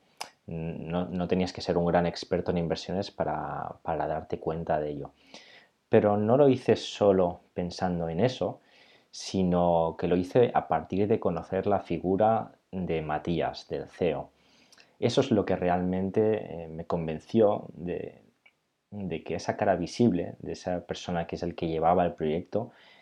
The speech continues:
era realmente alguien que podía hacer crecer esta empresa y hacerla llegar donde está ahora mismo. Al final, inviertes en las personas, también en los proyectos, pero sobre todo en las personas y quien hay detrás, porque la idea puede ser muy buena,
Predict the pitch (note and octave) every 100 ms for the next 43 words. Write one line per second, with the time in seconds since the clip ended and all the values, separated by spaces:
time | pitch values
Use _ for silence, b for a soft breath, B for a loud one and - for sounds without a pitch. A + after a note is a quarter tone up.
0 | B - F#2 G2+ G2 F2+ F2+ F#2+ F#2 G2+
1 | F#2+ - - - - F2 G2+ A2+ C#3+ C3+
2 | b b b _ - G2 F2 D#2+ D2 -
3 | F2 F2+ G2 - F#2 - F2+ - F2 F2
4 | - E2 D#2+ F2+ - A#2+ G2 F2 E2+ F2
5 | F#2+ G2 F#2+ G1+ - - D#2 E2 E2 F2
6 | F2+ F2 D#2+ D#2 - D#2 E2 E2+ - D2
7 | D#2 C#2+ C#2+ - - - _ B B B
8 | B B F2 - F#2 G2 A#2 B2+ - -
9 | _ _ _ _ F#2 - A2 G2 F2+ G2+
10 | G2 G#2+ A2 G2 F#2 F2 - - E2+ -
11 | G#2+ G#2 G2+ A2+ - _ _ - E2 G2
12 | A#2 G2+ - - E2+ F#2+ G2+ F#2+ F#2+ -
13 | - - E2 D#2+ F#2+ G#2 F#2 - D#2 -
14 | G2+ F#2+ F#2+ E2+ - D#2+ E2 E2 D2 -
15 | D2+ D2 - - D2 C#2+ D2+ F2 F2 E2+
16 | D#2+ E2+ E2 E2 D#2+ D2+ E2+ A2